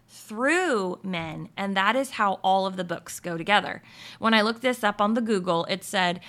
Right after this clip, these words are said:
"The Bible is a collection of writings from approximately forty separate writers written on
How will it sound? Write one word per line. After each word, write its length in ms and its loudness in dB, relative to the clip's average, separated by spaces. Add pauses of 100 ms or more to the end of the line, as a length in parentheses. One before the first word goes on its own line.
(160)
"The 60 -2
Bible 480 2
is 160 -2
a 60 -4
collection 720 -4
of 240 -6
writings 480 -4
from 180 -4
approximately 840 -4
forty 680 -6
separate 560 -6 (600)
writers 760 0 (300)
written 640 -2
on 380 -2